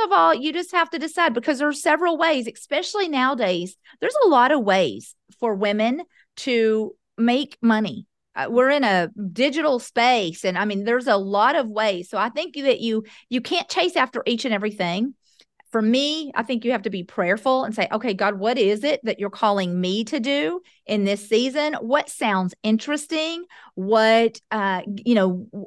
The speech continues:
what gets my attention? What makes me feel good about this?" Um, for me, I get to help a lot of people. Uh, I, I purchase properties from people most of the time that are in distressed situations, but I can create a win-win for them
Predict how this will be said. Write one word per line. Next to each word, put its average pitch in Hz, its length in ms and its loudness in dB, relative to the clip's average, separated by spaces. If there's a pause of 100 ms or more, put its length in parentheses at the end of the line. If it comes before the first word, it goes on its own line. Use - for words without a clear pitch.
(140)
what 254 500 4
gets 269 280 2
my 220 160 -2
attention? 269 400 -4
What 381 200 -2
makes 508 200 -4
me 294 160 -4
feel 240 320 2
good 175 260 -6 (100)
about 185 380 0
this?" - 380 -10 (360)
Um, 220 520 4
for 254 180 0
me, 330 380 2
I 349 80 0
get 294 140 -6
to 233 60 -8
help 277 360 -2
a - 20 4
lot 294 240 2
of 277 80 0
people. 269 580 -4 (240)
Uh, 185 520 2
I, 208 180 2
I 220 140 4
purchase 262 480 -6
properties 240 500 -4
from 202 200 -8
people 220 360 -6
most 220 260 -2
of 220 60 -4
the 226 80 -4
time 208 200 -6
that 190 80 -4
are - 40 -8
in 196 120 -6
distressed 202 720 -4
situations, 214 1000 -4 (380)
but 208 80 2
I 202 80 4
can 202 160 -2
create 208 280 -2
a 220 60 0
win-win 202 540 -2
for 277 180 -6
them 254 540 0